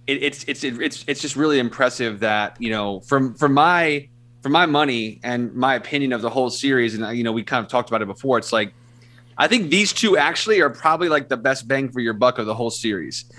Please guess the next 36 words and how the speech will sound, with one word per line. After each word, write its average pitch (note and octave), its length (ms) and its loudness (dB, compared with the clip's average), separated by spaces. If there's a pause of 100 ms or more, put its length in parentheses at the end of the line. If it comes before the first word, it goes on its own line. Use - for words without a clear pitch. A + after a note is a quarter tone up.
(260)
because C#3 340 2
of C3+ 80 2
where C3+ 140 4
they B2+ 100 0
go C#3 220 4
with D3 180 0
Freddy, C3 340 0
where A#2+ 120 -2
they A#2 100 -2
go B2 180 0
with C#3 140 0
the A#2+ 60 -8
characters. A2+ 760 -2 (240)
The A#2+ 140 -6
ensemble C3+ 600 2
cast B2 500 -4
really A#2 260 0
kicks - 340 -8
in, A#2+ 140 -2
and A2+ 80 -2
you A2 100 -4
get B2+ 240 -2
to A#2+ 80 -4
really A#2 240 0
know A2 300 0
some B2+ 180 -4
of B2 80 -4
the B2+ 60 -6
characters, B2+ 480 -2
and A2+ 100 -4
you A2 300 -2 (480)
start D#3+ 240 2
to B2+ 80 0
really C3 240 4
kind C3 240 -4
of, G#2+ 100 -6